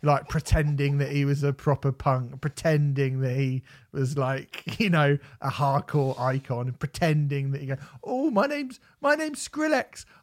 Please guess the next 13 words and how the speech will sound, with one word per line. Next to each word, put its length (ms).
I 120
was 120
in 140
from 180
first 420
to 80
last. 440
<laughs> 400
You 100
know, 300
they 140
were 60
awful. 720